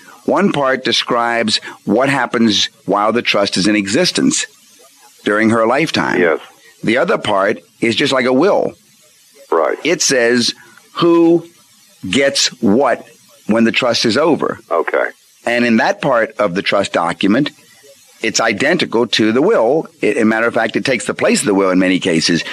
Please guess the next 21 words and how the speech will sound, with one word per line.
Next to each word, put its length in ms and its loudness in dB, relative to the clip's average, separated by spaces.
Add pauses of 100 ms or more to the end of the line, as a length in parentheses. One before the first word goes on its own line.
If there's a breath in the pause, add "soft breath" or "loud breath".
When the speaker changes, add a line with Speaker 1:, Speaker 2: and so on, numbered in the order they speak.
(240 loud breath)
Speaker 1:
So 220 -2
the, 200 0
the 100 -2
housekeeper 560 -2
gets 320 -4
X 220 -4
amount, 400 0
and 120 2
you 140 2
get 300 -4
X 240 -2
amount, 440 -2
and 280 2
Jim 160 0
Speaker 2:
Okay. 100 0
Speaker 1:
gets 200 -4
X 200 -4
amount, 240 0
and 100 -2
so 220 0
forth. 340 -4